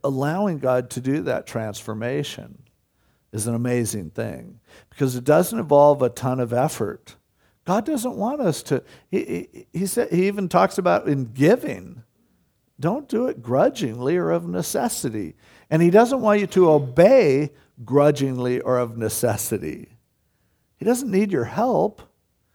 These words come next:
He wants to help you. And if you let him, he can begin that transformation. But you have to be open to a different way of thinking. You have to be open to him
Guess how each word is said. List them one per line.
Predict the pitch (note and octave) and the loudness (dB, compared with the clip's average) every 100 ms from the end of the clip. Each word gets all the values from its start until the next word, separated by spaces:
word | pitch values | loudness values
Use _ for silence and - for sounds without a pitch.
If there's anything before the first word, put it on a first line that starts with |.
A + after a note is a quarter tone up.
| _ | _
He | - | -6
wants | A#3+ A3 | -4 -2
to | D3+ | 0
help | D3 D3+ G#3 | 2 0 -4
you. | A#3+ E4 F#3+ - - _ _ _ _ - | -6 -4 -6 -8 -16 _ _ _ _ -6
And | C#3+ | -4
if | D#3 | -2
you | C#3+ | -4
let | C3+ D3 B2+ - | 0 2 2 0
him, | C#3 C#3 - - - | -2 -2 -8 -14 0
he | F3 | 2
can | E3+ D#3 C3 | 2 -2 -2
begin | C3+ C3 F#3 A3 | -6 2 2 4
that | E3 C#3 | 2 2
transformation. | - D#3 C#3 - D#3 G3 - D3 - - - | 0 -4 -4 -6 -2 0 -2 -8 -14 -18 -4
But | D#3+ | 2
you | D3+ | 4
have | F3+ G3 | 4 4
to | B3+ | 0
be | F3 D3+ | 2 4
open | F3 F#3+ E3+ | 4 2 -4
to | D3+ | -2
a | C#3+ | -2
different | D#3 D#3 D#3 | -2 -4 -4
way | - C3 | 0 0
of | A#2+ | 0
thinking. | - G3+ F#3+ - G#2 - B2+ - _ _ _ _ _ - | -4 -4 -4 -8 -10 -10 -16 -20 _ _ _ _ _ -6
You | D3+ | -2
have | F#3 F#3 | -2 -2
to | |
be | D3 C#3+ | -2 -2
open | - E3+ F#3+ D#3 | 2 0 0 -6
to | C3 C#3 | 0 0
him | C#3+ C3+ | 0 -4